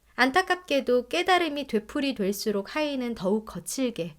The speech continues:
그의 모자와 우도까지 빼앗아갑니다. 그리고 최후 통첩, 봉투를 주죠. 그 봉투에는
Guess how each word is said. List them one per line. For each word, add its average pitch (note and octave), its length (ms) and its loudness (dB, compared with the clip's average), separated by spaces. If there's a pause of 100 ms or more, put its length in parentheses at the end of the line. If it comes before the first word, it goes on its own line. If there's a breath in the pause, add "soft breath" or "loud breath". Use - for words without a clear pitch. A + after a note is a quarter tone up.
(100)
그의 A3 260 4
모자와 G3+ 720 -2 (260 soft breath)
우도까지 A#3 680 -4
빼앗아갑니다. G#3 840 -8 (1000)
그리고 G3 220 -2
최후 F#4+ 360 -2
통첩, - 480 -8 (680)
봉투를 D4+ 460 0
주죠. G3 520 -6 (300 soft breath)
그 C#4 140 0
봉투에는 B3 600 0